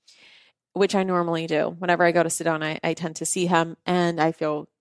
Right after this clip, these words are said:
incredibly blessed and grateful for that, 'cause that's just not an opportunity that everybody gets, and I understand that. And I think it was his birthday, actually. Yeah, because I remember the whole night being like, "Catherine, don't ask him questions. Just, like, let him enjoy his birthday.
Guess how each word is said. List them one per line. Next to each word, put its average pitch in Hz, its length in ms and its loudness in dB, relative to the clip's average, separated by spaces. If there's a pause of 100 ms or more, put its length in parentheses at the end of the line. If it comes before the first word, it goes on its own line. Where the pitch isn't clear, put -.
(120)
incredibly 240 360 0
blessed 156 340 -2
and 156 100 -10
grateful - 300 -6
for 165 120 -6
that, 151 180 0
'cause 185 120 -8
that's 170 180 0
just - 160 -8
not 165 140 2
an 156 120 -4
opportunity 165 600 -4
that 170 200 -2
everybody 170 400 -2
gets, 165 460 -2
and 175 80 -6
I 160 80 -6
understand 156 520 -4
that. 165 260 -2
And 165 340 -4 (1000)
I 185 80 -4
think 233 200 0
it 311 60 4
was 320 160 4
his 254 140 2
birthday, 185 480 2
actually. 170 400 -4
Yeah, 175 240 4
because 180 240 -4
I 214 60 4
remember 247 240 0
the 269 80 2
whole 185 280 0
night 180 220 0
being 175 140 -6
like, 170 160 -4
"Catherine, 180 480 -4
don't 190 240 -4
ask 220 260 -2
him 220 140 -6
questions. 180 680 -4
Just, - 200 -6
like, 185 160 -2
let 170 280 0
him 190 180 -4
enjoy 185 280 -2
his 175 140 0
birthday. 160 720 0